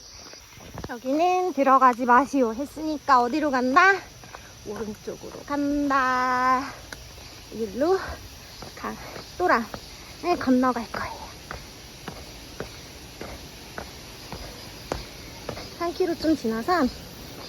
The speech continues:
이렇게 가야지 정상인 거예요. 너무 예쁘죠? 우와. 오, 물소리까지 예뻐.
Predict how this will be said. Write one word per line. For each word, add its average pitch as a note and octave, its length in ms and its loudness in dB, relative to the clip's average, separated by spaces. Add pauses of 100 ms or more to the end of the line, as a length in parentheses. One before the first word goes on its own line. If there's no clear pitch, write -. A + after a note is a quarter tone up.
(160)
이렇게 - 340 -6 (680)
가야지 C#4 380 2
정상인 A3 400 -2 (120)
거예요. - 140 -12 (1800)
너무 E4 340 6
예쁘죠? C4 800 2 (1040)
우와. C#4+ 640 6 (3250)
오, C#4 360 8 (1120)
물소리까지 B3+ 840 4
예뻐. B3+ 720 8